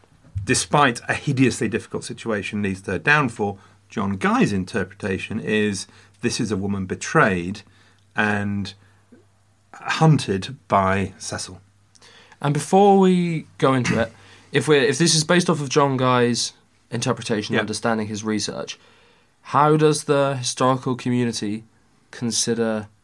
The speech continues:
Speaker 2: John Guy's
Speaker 1: They
Speaker 2: ideas.
Speaker 1: they consider it very positively, um,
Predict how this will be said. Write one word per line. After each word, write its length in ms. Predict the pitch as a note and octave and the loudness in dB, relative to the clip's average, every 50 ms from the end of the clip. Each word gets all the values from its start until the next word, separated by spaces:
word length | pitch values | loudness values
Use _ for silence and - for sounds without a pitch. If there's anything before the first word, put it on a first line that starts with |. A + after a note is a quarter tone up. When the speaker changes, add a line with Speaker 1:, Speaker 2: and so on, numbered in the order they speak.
| _ _ _ _ - | _ _ _ _ -4
Speaker 2:
John 280 | - A#2+ A#2 A2+ A2 A2 | -2 0 0 0 0 0
Guy's 600 | - A#2+ A#2 A#2 A2 F2 C2 - - - - - _ _ _ _ _ _ _ _ _ _ - - | 0 2 2 2 0 -2 -4 -6 -8 -10 -12 -14 _ _ _ _ _ _ _ _ _ _ -8 -2
Speaker 1:
They 100 | - F3+ | 0 0
Speaker 2:
ideas. 420 | E3+ - G#2+ F2+ - - - - - - | 0 0 -2 -4 -4 -6 -8 -10 -4 -2
Speaker 1:
they 100 | E3+ D#3+ | -2 0
consider 400 | - G#3 G3 - C#4 C4+ C4+ G#3+ | 2 2 2 4 4 6 6 6
it 60 | F#3+ | 6
very 180 | G#3 G#3 G3 | 6 6 4
positively, 720 | F#3+ - - A3 F#3 E3 D3+ - A2 F#2 E2 F#2 F2 F#2 F#2+ - - - - - - _ _ - | 4 4 4 2 2 2 -2 -4 -6 -4 -4 -4 -6 -6 -8 -14 -20 -20 -20 -20 -20 _ _ -2
um, 560 | - C#3+ D3 D3 C#3+ D3 D3 D3 D3 C#3 D3 | 2 4 4 4 4 2 0 -2 -4 -6 -8